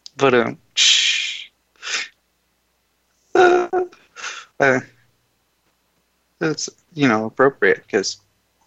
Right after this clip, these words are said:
'cause how much of your past is what actually creates you not being able to have the future you truly desire? Or how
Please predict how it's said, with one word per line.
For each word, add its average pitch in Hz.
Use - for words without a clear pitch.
'cause -
how -
much 139
of 113
your 113
past -
is 117
what 120
actually 107
creates 113
you 107
not 101
being 104
able 98
to 104
have 113
the 104
future 98
you 107
truly 98
desire? 92
Or 117
how 110